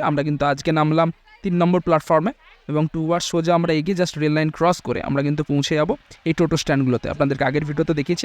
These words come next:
আই বাটনে দেখতে পাচ্ছেন আপনারা, ওখানে দেখতে পেয়ে যাবেন আরও ডিটেলসে। আজকে মহাপুজোর জন্যই কিন্তু টোটোর সাথে কিন্তু এই ম্যাজিক ভ্যানগুলো রয়েছে বা পিকআপ ভ্যান, আপনারা যাই বলুন না কেন, সকলেই কিন্তু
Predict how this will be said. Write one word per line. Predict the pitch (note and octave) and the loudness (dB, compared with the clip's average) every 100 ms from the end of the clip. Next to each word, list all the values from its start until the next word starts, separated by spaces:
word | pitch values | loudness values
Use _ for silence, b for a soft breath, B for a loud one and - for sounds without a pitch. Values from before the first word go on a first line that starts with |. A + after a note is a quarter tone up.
| E3+ | 0
আই | C3 | 0
বাটনে | B2 C3 B2+ | 0 0 -2
দেখতে | B2 D#3 | -2 0
পাচ্ছেন | C#3 C#3 C3 | 0 0 -2
আপনারা, | C#3 F3 | -2 -2
ওখানে | C3 B2 | -2 -4
দেখতে | - C3+ | -4 -2
পেয়ে | D3 | 0
যাবেন | D3+ F3 D#3 | 0 0 0
আরও | C#3+ | -2
ডিটেলসে। | C#3+ D#3 - B3+ _ - - F3 | -2 -4 -2 -6 _ -20 -8 -4
আজকে | E3+ A3+ F#3+ | 2 2 4
মহাপুজোর | A3+ A3 B3 C4+ A3 | 2 2 0 0 2
জন্যই | B3 C4 A#3 | 4 4 4
কিন্তু | A#3+ C#4+ | 0 -2
টোটোর | A3 G#3 A#3 - | -6 -6 -4 -2
সাথে | A#3 A3 | -2 0
কিন্তু | A3+ B3 | 0 2
এই | F3+ | 2
ম্যাজিক | E3+ F#3 F3+ | 2 0 0
ভ্যানগুলো | F#3+ F#3+ G3+ G3 | 0 0 0 0
রয়েছে | G3+ B3 | 0 0
বা | G3 | -2
পিকআপ | D#3 D#3 D#3+ | -2 -2 0
ভ্যান, | F3+ | -2
আপনারা | D3+ D3+ | 0 -2
যাই | C3+ D3 | 0 -2
বলুন | D3+ D#3+ | -2 -2
না | D3+ | 0
কেন, | A3 - | -2 -2
সকলেই | E3+ G3+ G3+ | 0 2 2
কিন্তু | G#3 | -2